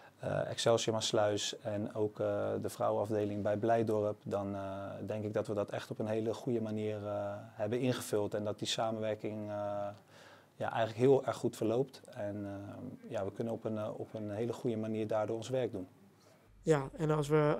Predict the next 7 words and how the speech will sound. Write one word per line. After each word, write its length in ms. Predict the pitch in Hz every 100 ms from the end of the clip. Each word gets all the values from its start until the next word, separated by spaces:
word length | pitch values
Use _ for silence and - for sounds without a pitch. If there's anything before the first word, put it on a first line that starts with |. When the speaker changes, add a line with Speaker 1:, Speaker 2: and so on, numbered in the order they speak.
| 156
Speaker 2:
naar 140 | 147
de 80 | 147
resultaten 720 | 147 147 143 151 156 175 160
gaan 160 | 156 151
kijken, 460 | 160 160 175 190 - -
ehm, 400 | 151 151 151 147
tuurlijk, 340 | 156 165 160